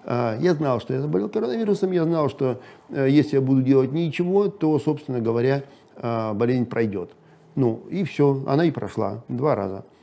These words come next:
Да, тоже до этого были какие-то другие вирусные болезни в моей жизни, да. А, моя мама, б-, будучи врачом, ставила мне банки, да, там, а, я думал, что она меня лечит. Ну, я тоже думал, что она меня лечит, да. Но щас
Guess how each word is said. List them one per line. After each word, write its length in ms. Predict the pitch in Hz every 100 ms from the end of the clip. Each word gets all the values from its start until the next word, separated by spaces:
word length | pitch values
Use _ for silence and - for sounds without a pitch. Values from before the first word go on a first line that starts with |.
| _
Да, 160 | 151 151
тоже 220 | 156 143
до 120 | 170
этого 360 | 208 208 127 - - -
были 200 | 139 131
какие-то 260 | - 123
другие 400 | 117 113 110 202
вирусные 420 | 180 165 143 - 139
болезни 560 | 131 131 123 113 107 101 _ _ _ _ _ _ _ _
в 100 | 147
моей 280 | 131 135 123
жизни, 320 | 117 127 123
да. 260 | 123 156 151 - - - -
А, 220 | 117 110
моя 180 | 127 143
мама, 340 | 151 151 113 - - _
б-, 140 | 110 -
будучи 320 | 123 113 -
врачом, 420 | 110 131 113 98 - -
ставила 340 | - 160 120
мне 200 | 104 101
банки, 560 | 95 110 139 160 147 135
да, 260 | 117 143 143
там, 280 | 104 98 -
а, 340 | 113 101 104
я 40 | 123
думал, 260 | 143 135
что 180 | 113 -
она 140 | 113 123
меня 220 | 113 107
лечит. 440 | 98 135 131 120 - - - -
Ну, 200 | 113 107
я 100 | 113
тоже 240 | 127 131
думал, 200 | 135 117
что 140 | 107 123
она 120 | 113
меня 260 | 113 113
лечит, 340 | 110 113 101 123
да. 140 | 170
Но 100 | 175
щас 320 | 143 190 -